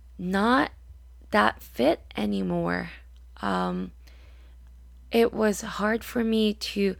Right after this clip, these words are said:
do cardio exercises, and I've never touched, um, a, what do you call it, a b-, bar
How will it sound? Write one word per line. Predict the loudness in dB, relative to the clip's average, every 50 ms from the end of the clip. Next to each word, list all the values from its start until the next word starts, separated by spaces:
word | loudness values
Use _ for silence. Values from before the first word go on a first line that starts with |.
| -10 -18 -20 -20 -20 -20 -20 -20 -20 -20 -20 -16 -4
do | 2 4 4 6 4
cardio | 4 2 0 0 0 2 2 2 2 2
exercises, | 2 0 -4 -6 -6 -6 -4 -2 0 0 0 0 -2 -2 0 0 0 0 -2 -6 -8 -2 2
and | 2 2 2 2 2
I've | 2 4 6 6 8 6 6 4 2 -2 -6 -6
never | -2 0 2 2 2 2 2 4 4 4 4 2 0 -4 -12 -20 -20 -20 -20 -20 -20 -20 -18 -14
touched, | -6 0 2 2 2 0 -2 -8 -10 -10 -14 -18 -18 -20 -20 -12 -6
um, | -2 0 0 2 2 0 0 -2 -4 -4 -6 -8 -12 -16 -20 -20 -20 -20 -20 -20 -20 -20 -20 -20 -20 -20 -20 -20 -20 -18 -6 -2
a, | 0 0 2 2 2 2 0 0 0 0 0 0 -2 -4 -8 -12 -18 -20 -20 -20 -20 -20 -20 -20 -20 -20 -20 -20 -20 -20 -20 -20
what | -20 -20
do | -18 -16
you | -16 -16
call | -16 -12 -8 -6 -6 -6
it, | -6 -8
a | -8
b-, | -10 -10 -14 -20 -20 -20 -14 -4
bar | 0 0 0 2 0 -2 -4